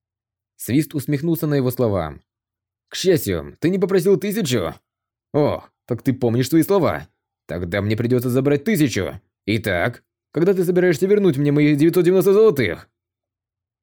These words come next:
"Это единственная сумма, которую я могу тебе предложить". Лицо Хурикана окаменело. "Он издевается?"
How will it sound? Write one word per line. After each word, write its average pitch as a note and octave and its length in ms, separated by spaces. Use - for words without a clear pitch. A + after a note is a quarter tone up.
"Это G#2 280
единственная A#2+ 480
сумма, G#2+ 440
которую F#3+ 320
я D#3+ 80
могу C#3+ 180
тебе C#3 180
предложить". B2+ 640
Лицо G2+ 320
Хурикана D#3+ 460
окаменело. G2 680
"Он E3 120
издевается?" C3+ 760